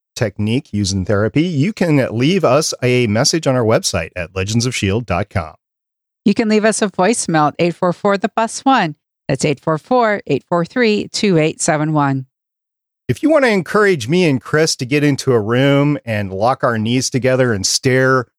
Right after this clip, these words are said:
Speaker 1: longingly into each other's eyes, you can leave us a message on our Facebook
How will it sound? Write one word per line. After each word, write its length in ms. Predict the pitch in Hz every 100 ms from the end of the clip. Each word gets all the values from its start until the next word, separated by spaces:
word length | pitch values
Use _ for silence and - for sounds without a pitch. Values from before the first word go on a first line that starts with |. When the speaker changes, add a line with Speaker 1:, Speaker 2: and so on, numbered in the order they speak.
| _ -
Speaker 1:
longingly 880 | 101 107 131 135 131 120 123 127 123
into 300 | 120 - 120
each 160 | 110 123
other's 240 | 117 110
eyes, 640 | 98 110 110 120 117 -
you 160 | 139 190
can 280 | - 156 139
leave 240 | 156 165
us 300 | 151 151 - -
a 380 | 127 123 120 120 113
message 340 | 131 - 147
on 80 | 131
our 100 | 107
Facebook 460 | - 135 - 151